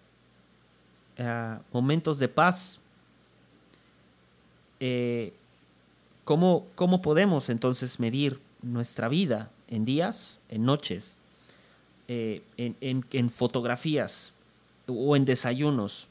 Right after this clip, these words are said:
Eh, o, o, tal vez las, la, la podemos medir en metros. O la podemos medir en dolor, en sonrisas, en placer. Quinientos veinticinco mil seiscientos minutos.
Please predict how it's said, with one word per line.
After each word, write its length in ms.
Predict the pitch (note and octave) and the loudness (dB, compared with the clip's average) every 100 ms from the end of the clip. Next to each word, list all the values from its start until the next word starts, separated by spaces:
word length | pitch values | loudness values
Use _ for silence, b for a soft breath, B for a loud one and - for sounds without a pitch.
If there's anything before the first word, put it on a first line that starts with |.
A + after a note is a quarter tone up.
| _ | _
Eh, 80 | - - - - - | -20 -20 -20 -20 -20
o, 120 | - - - - | -18 -18 -20 -18
o, 140 | A#2+ - - | -16 -18 -6
tal 160 | D3+ D3 | 0 6
vez 300 | D3 D#3 - | 6 6 4
las, 220 | C3+ - | 2 -2
la, 160 | C#3 B2+ | -4 -4
la 140 | B2 | -2
podemos 280 | B2+ C3+ C#3 | -2 0 0
medir 260 | A#2+ A#2+ B2 | -2 -4 -2
en 100 | A#2+ | 2
metros. 540 | D3 D#3+ C#3+ - - - b b b b b b - _ _ _ _ _ _ _ _ | 2 0 -4 -8 -12 -16 b b b b b b -20 _ _ _ _ _ _ _ _
O 100 | D3 | 2
la 160 | D3 | 4
podemos 320 | C#3 C#3 E3+ D3+ | 4 4 4 2
medir 300 | B2+ C#3 C3+ | 2 4 4
en 100 | A#2 | 4
dolor, 460 | A2 A#2 C3 - - _ _ _ _ _ _ _ - | 6 6 4 2 -12 _ _ _ _ _ _ _ -10
en 220 | B2 B2 | -2 4
sonrisas, 720 | - A#2 A#2+ D3+ - G#2+ - | 4 4 2 4 4 4 0
en 100 | A#2+ | 0
placer. 600 | B2 A2+ - D3+ D3 - - _ - _ _ _ _ _ _ _ _ _ _ _ _ _ | 0 4 4 4 0 -4 -18 _ -20 _ _ _ _ _ _ _ _ _ _ _ _ _
Quinientos 480 | C#3 D3 F#3 G#3 F#3 | 2 4 4 4 2
veinticinco 540 | D3 C3+ A#2+ C3+ C3 | 0 2 0 0 0
mil 200 | C#3 D#3 | 2 2
seiscientos 760 | D3+ C3+ A#2+ - C#3 C#3 C#3+ C3 | 4 2 4 4 2 0 -4 0
minutos. 760 | B2 B2 A#2 G#2+ - - - | 0 0 -2 -10 -12 -14 -16